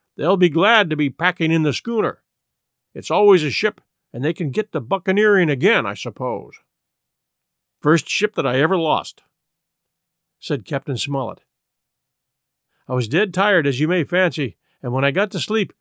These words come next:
which was not till after a great deal of tossing, I slept like a log of wood. The rest had long been up and I had already breakfasted and increased the pile of firewood by about half as much again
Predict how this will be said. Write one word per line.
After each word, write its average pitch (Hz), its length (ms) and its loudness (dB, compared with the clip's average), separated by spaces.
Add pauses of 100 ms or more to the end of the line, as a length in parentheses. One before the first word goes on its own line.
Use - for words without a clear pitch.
(160)
which 147 160 -10
was 135 140 -2
not 180 240 0
till 175 180 0
after 175 240 -2
a 123 80 -4
great 196 260 -2
deal 208 180 -2
of - 120 -4
tossing, - 480 -6 (440)
I 113 100 -10
slept 175 340 -6
like 151 140 0
a 135 40 0
log 151 300 2
of 120 140 0
wood. 120 360 -2 (2250)
The 120 100 -10
rest 190 300 -2
had 170 100 0
long 196 280 0
been 185 160 2
up 190 200 0 (300)
and 131 100 -4
I 139 100 4
had 143 80 4
already 214 260 2
breakfasted 180 560 -2
and 160 160 2
increased 170 500 -4
the 170 80 -6
pile 190 320 0
of 143 120 -4
firewood 135 540 2
by 135 100 -4
about 135 260 0
half 196 240 -2
as 147 120 -4
much 180 200 -2
again 131 440 -2